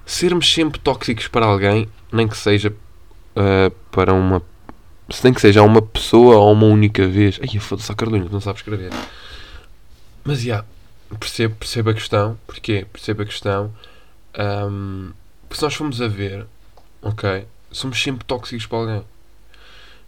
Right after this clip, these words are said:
Imaginem, a pessoa diz-nos qualquer cena, às vezes por escrito, e nós interpretamos mal. Ou, pá, ou outras situações quaisquer. Esta foi a que eu me lembrei agora.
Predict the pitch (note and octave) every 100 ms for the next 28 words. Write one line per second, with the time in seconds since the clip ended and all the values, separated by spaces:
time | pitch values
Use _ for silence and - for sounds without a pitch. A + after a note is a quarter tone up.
0 | - A#2+ B2 A#2+ A2+ - C#3+ C#3+ C3 B2
1 | A2+ A#2+ A2 A2+ A2 G#2 G2+ G#2 - -
2 | - - - G#2+ G#2+ G#2+ - - - G#2+
3 | G#2 - - A2+ A2+ A#2+ G#2+ - A#2 A2+
4 | G#2 F#2+ F2+ - - - - - - -
5 | - A2 A2+ A2 A2 - G#2 B2+ C3+ C#3
6 | - D3 C#3 B2 A2 G#2+ - F2+ G2 A2
7 | A#2+ A#2 A2+ A2+ G#2+ G#2 F#2+ F2+ F2 E2+